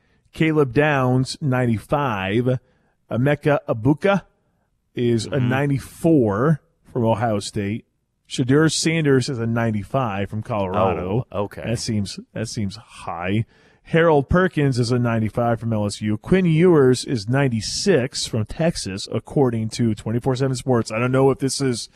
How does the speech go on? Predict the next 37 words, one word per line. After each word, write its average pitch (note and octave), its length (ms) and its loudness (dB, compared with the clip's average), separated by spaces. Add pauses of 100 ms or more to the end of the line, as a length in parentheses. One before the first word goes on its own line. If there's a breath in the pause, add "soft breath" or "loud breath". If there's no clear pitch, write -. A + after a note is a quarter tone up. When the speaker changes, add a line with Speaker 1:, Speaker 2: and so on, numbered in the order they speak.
(320 soft breath)
Speaker 1:
E C#3 180 0
A D3+ 80 2
Sports D3+ 380 -2
official D3+ 320 -2
ratings. D3 400 0
I C3 160 0
doubt A#2+ 340 2
it. G#2+ 140 -4
I - 20 -10
think B2+ 200 -2
they're B2 100 0
just A#2+ 320 -4
doing A#2+ 300 2
whatever, A2 300 -2
having A2+ 220 -4
fun G#2 160 -6
with F#2+ 140 -6
it. F#2+ 120 -10 (520 soft breath)
Travis F3 440 2
Hunter D#3 360 0
is C3+ 200 -4
a C3 60 0
ninety-seven C#3 800 -2
as B2 160 0
an A2+ 100 -2
athlete, A#2 560 -4 (680)
which B2+ 260 0
I B2+ 140 -2
get D3 260 -2
the C3 100 0
dude C3 300 4
is G#2 120 -2
a G#2 40 -6
freak, C3+ 360 -2
but G2+ 120 -16
come C3 200 -2
on. A#2 220 -2